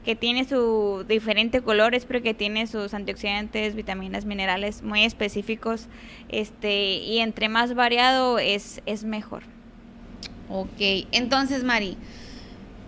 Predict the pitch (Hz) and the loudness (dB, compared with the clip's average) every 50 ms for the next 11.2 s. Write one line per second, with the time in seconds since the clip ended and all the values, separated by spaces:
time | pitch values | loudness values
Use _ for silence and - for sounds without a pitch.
0 | - - - - - - - - 240 269 277 285 269 - 294 277 277 285 320 339 | -16 -16 -16 -16 -16 -14 -8 -2 2 4 4 4 4 4 4 4 6 6 4 4
1 | - 381 370 381 370 359 349 349 359 359 359 381 359 339 311 277 - 285 269 254 | 2 2 0 2 2 2 2 4 4 4 4 2 2 2 2 4 6 6 8 8
2 | 254 240 240 240 247 240 - - - - - - - - - - - - - - | 6 6 4 4 2 0 -4 -10 -14 -14 -16 -16 -16 -16 -16 -16 -16 -16 -16 -16
3 | - - - - - 214 220 220 220 208 226 247 226 233 - - 226 233 247 269 | -16 -16 -10 -6 -2 -2 0 -2 -2 -2 -2 -2 -2 0 2 2 2 4 4 4
4 | 277 269 254 226 220 - 240 208 208 220 220 233 240 247 247 254 254 247 247 240 | 6 6 4 4 2 2 2 2 4 4 4 4 4 2 2 2 2 2 0 -2
5 | - - - - - - - 202 208 214 208 208 208 208 214 226 247 254 262 254 | -4 -8 -12 -14 -8 -2 2 4 4 4 6 6 6 6 6 6 6 6 6 8
6 | 247 240 233 226 226 220 226 226 220 220 247 277 - - - - - - - - | 8 8 8 8 8 6 4 2 0 -4 -6 -10 -12 -14 -16 -16 -16 -16 -16 -10
7 | - - 214 208 208 - 247 208 214 214 220 226 233 233 233 233 233 233 233 226 | -6 -2 0 0 2 4 4 2 4 4 2 2 2 2 2 4 4 4 4 4
8 | 220 214 - - 247 233 233 233 226 220 214 208 208 202 202 196 - - - - | 2 0 0 2 4 4 6 6 6 4 4 2 2 0 0 -2 -6 -8 -10 -8
9 | 214 208 - 240 226 233 226 220 214 202 202 - - 233 226 226 220 214 214 208 | -6 -4 -2 0 0 2 0 0 0 -2 -2 0 2 4 6 6 6 6 4 4
10 | 208 208 208 202 208 - 233 233 247 240 240 240 240 - 233 208 202 196 196 208 | 2 2 2 0 -2 -2 -2 -2 -2 -2 -2 -4 -4 -2 -2 -2 -2 -2 -2 -2
11 | 214 226 233 | 0 0 -2